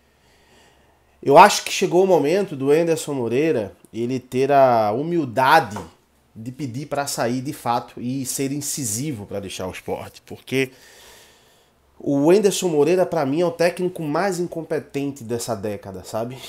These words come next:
E olha que eu, se eu puxar pela memória um pouco pra trás, talvez eu encontre, talvez seja até mais do que essa década, sabe? Talvez seja os últimos quinze anos, não sei, sabe?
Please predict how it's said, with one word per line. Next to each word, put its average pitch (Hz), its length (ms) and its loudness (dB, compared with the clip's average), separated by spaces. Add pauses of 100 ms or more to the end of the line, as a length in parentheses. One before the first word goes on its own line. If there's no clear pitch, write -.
E 127 100 -2
olha 156 200 4
que - 180 -4
eu, 165 140 2
se - 120 -6
eu 175 60 4
puxar 175 320 0
pela 190 240 2
memória 160 800 8
um 123 100 -10
pouco 160 320 2
pra 135 160 8
trás, 147 460 8
talvez 147 280 4
eu 196 60 2
encontre, 156 720 -6 (320)
talvez 170 280 0
seja 190 160 -2
até 220 160 2
mais 175 340 2
do 139 80 -8
que 135 100 -12
essa - 200 -10
década, 131 420 -6
sabe? - 240 -18
Talvez 110 320 -8
seja 143 680 -2 (800)
os 127 80 -12
últimos 156 320 -8
quinze 156 380 -2
anos, 131 400 -2 (260)
não 123 300 -10
sei, 120 440 -4
sabe? 113 380 -10